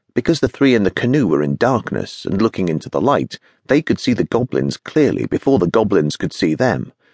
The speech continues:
but the stalwart looks were all for naught when they drew near enough to glimpse the hideous faces of the goblins on board. Although each was smaller even than a dwarf, and thin and bony like a skeleton with a skin of leather stretched over it,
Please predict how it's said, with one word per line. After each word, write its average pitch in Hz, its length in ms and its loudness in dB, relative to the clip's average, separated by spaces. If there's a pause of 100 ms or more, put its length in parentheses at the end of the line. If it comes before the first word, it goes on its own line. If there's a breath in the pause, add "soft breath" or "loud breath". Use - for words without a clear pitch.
(140)
but 92 100 0
the 113 80 0
stalwart 110 580 2
looks - 320 -2
were 95 140 4
all 107 120 4
for 90 140 -2
naught 110 420 0
when 78 100 0
they 78 100 0
drew 92 200 2
near 98 300 2
enough 82 240 0
to - 80 -4
glimpse - 360 -2
the - 80 -2
hideous 90 440 0
faces - 400 -4
of - 80 -4
the - 80 -4
goblins 76 500 -2
on 73 200 -6
board. 73 480 -2 (960)
Although 180 400 4
each 165 240 0
was 123 140 0
smaller 131 480 2
even 113 340 2
than 98 140 2
a 90 40 2
dwarf, 90 520 0 (180 loud breath)
and 117 160 0
thin 117 340 2
and 92 220 0
bony 123 300 2
like 87 200 0
a 85 60 -4
skeleton - 600 -2
with 71 100 -4
a - 60 -2
skin - 320 -2
of 90 100 2
leather 104 380 0
stretched - 420 -6
over 110 260 0
it, - 200 -10